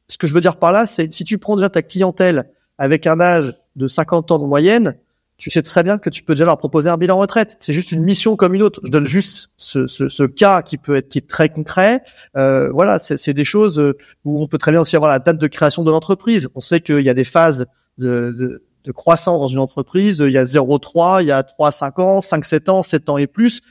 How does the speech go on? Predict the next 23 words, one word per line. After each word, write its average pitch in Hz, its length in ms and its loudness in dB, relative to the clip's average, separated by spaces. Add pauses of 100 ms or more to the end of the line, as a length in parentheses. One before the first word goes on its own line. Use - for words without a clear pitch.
(160)
Il 147 80 -6
y 143 60 4
a, 143 140 4
c'est - 180 -8
pas 185 160 2
la 170 100 2
même 160 200 -2
dimension 190 640 -2
d'accompagnement, 147 640 -2
notamment 147 400 -2 (300)
d'accompagnement 160 640 0
conseil. 208 560 0
Il 139 80 -2
y - 20 2
a 143 60 4
beaucoup 202 200 -4
de 196 60 -10
conseils 185 300 -2
au 160 60 2
démarrage 147 360 2
de 135 80 0
la 135 160 0
création. 214 560 -2